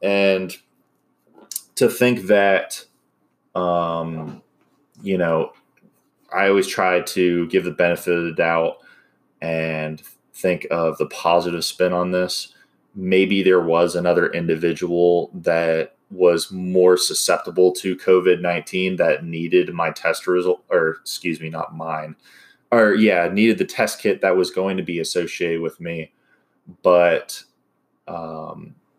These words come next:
this also does not explain the fact that they could have told me same day when I got the flu results, like, "Hey, Mister Hines, we're not going to test for covid nineteen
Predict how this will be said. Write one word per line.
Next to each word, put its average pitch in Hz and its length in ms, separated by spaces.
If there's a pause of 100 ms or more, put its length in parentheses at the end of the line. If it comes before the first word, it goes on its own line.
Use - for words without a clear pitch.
(420)
this - 380 (100)
also 101 460
does 87 340
not 87 600 (380)
explain 87 600
the 82 60
fact 82 340
that 85 100
they 85 120
could - 200
have 85 160
told 92 220
me 87 100
same 87 520
day 87 460
when 87 280
I 82 100
got 82 220
the 76 80
flu 80 260
results, - 680 (420)
like, 87 300
"Hey, 95 280
Mister 90 320
Hines, 85 760
we're 90 240
not 85 240
going 85 360
to 82 440 (260)
test - 280
for - 120
covid 87 400
nineteen 82 640